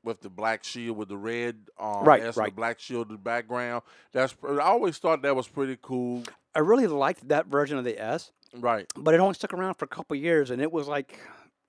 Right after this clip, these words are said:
Speaker 2: I wanna say it was in the early twenties or thirties issues runs, right? Because it did start as red and
Speaker 1: Right,
Speaker 2: yellow.
Speaker 1: right.
Speaker 2: And then I think deep in the World War Two years is when it went red and black,
Speaker 1: Mm-hmm.
Speaker 2: right?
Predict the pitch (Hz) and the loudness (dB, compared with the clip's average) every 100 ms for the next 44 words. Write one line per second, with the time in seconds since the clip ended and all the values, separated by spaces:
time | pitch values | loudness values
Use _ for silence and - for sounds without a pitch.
0 | - 120 170 - 160 151 135 131 127 117 | -12 -6 -6 -4 -4 -2 -2 -4 -6 -6
1 | 107 _ _ _ 139 135 123 - 135 135 | -8 _ _ _ -4 -4 -6 -6 -4 -4
2 | 113 - 135 151 151 - 165 - 165 185 | -4 0 0 0 -4 -6 -8 -6 -8 -6
3 | 180 185 127 131 160 131 143 143 180 208 | -8 -6 -4 -4 -4 -2 0 4 4 2
4 | - 233 220 143 131 139 127 123 175 220 | 0 0 2 0 -2 0 0 0 -2 0
5 | - 92 _ - 117 104 131 139 135 131 | -2 -6 _ -10 -6 -4 -2 -2 -2 -2
6 | 123 113 _ _ _ _ - 127 165 147 | -6 -10 _ _ _ _ -12 -2 0 0
7 | - 120 160 170 156 143 131 151 143 131 | -4 -8 -8 0 0 0 2 4 4 0
8 | - 214 165 117 113 120 131 113 120 107 | -4 -6 -6 -6 -6 -6 -6 -6 -8 -4
9 | 120 104 101 165 117 113 107 98 | -4 -2 -4 -6 -6 -8 -8 -8